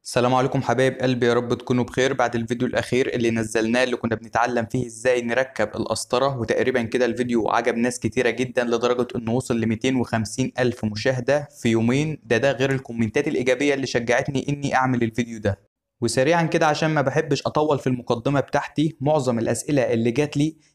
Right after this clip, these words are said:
هي إزاي نفرغ البول بعد القسطرة ما تتملي، نتصرف إزاي لو القسطرة اتسدت، وآخر سؤال وهو إزاي نزيل القسطرة.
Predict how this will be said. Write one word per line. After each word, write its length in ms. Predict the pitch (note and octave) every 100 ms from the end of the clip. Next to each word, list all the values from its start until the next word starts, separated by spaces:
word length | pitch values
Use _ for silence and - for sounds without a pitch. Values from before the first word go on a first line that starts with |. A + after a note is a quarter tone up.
| -
هي 320 | D#3+ D#3+ B2
إزاي 300 | A#2+ A#2+ D#3
نفرغ 500 | D3+ B2 D3 C#3 C3
البول 340 | B2 A#2 D3 A#2+
بعد 220 | C#3+ C3+
القسطرة 580 | C3 - - C3+ A#2+ A2
ما 120 | A#2
تتملي، 560 | B2 C#3 D3+ D3+ D3 B2
نتصرف 640 | B2 - C#3+ C#3 C#3 -
إزاي 340 | A#2 A2+ C#3 B2+
لو 240 | C#3+ C3
القسطرة 640 | F#2 A2 - C#3+ C3 A2+ -
اتسدت، 600 | A2+ - D#3 C3 D3 C3+
وآخر 320 | B2 D3 C#3+
سؤال 320 | - A2+ C#3
وهو 280 | C3 C#3+ C#3+
إزاي 420 | - A#2 A#2 D3
نزيل 500 | C3+ A#2+ A#2 D3 C3+
القسطرة. 760 | B2 - - - A2 G2+ G2+